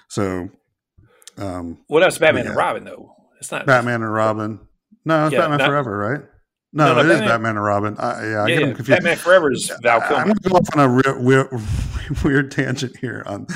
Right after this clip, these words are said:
Speaker 1: the naming of a, of a movie. Why?
Speaker 2: <laughs>
Speaker 1: Okay, so they introduced Batman and Robin in the third movie, yet it's called Batman Forever. And
Speaker 2: Isn't it
Speaker 1: then
Speaker 2: the f-
Speaker 1: Batman and Robin is the fourth movie. Shouldn't have Batman and Robin,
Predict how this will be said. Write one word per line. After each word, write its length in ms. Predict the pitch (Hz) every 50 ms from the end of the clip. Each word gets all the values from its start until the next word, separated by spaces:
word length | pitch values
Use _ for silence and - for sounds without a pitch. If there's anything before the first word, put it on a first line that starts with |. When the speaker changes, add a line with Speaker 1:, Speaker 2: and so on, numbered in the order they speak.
| - 147 - - 120 110 -
Speaker 1:
the 80 | 123 127
naming 480 | 120 123 123 135 143 139 131 123 120 120
of 180 | 113 110 113
a, 60 | 117 113 110 - -
of 120 | 117 113 110
a 60 | 104
movie. 360 | 104 113 120 123 113 104 98 - - - - - - _ -
Why? 560 | - 107 120 143 160 190 214 214 202 196 180 -
Speaker 2:
<laughs> 40 | - _ _ _ -
Speaker 1:
Okay, 200 | 135 123 127 104 - - -
so 100 | - 156
they 100 | 147 156 165
introduced 420 | 175 180 233 214 202 196 160 127
Batman 420 | - 131 127 - - 156 147 143 135
and 180 | 123 117 113 110
Robin 420 | 120 123 135 131 117 110 101 104
in 60 | 104
the 100 | 101 101
third 320 | 101 - - 151 156 147 123
movie, 300 | 113 110 101 95 95 95
yet 160 | 104 101 104
it's 100 | 101 -
called 260 | - - 113 101 92
Batman 380 | 104 117 123 - 120 117 117 107
Forever. 540 | - - - - 113 117 101 90 85 90 - _ - - - - - - - - - - - - _ _ -
And 80 | 123 123 127
Speaker 2:
Isn't 40 | 135
it 20 |
Speaker 1:
then 100 | 131 123
Speaker 2:
the 40 | 117
f- 40 | 135
Speaker 1:
Batman 360 | 135 143 156 156 160 160 156
and 60 | 143 135
Robin 280 | 143 156 175 170 156
is 120 | 135 120 113
the 80 | 127
fourth 280 | - - 185 202 196 196
movie. 180 | 139 113 104 101
Shouldn't 280 | - - 202 202 190 160
have 140 | 127 117
Batman 280 | - 127 143 - 175 160 143
and 80 | 123
Robin, 440 | 117 120 135 151 160 151 139 139 139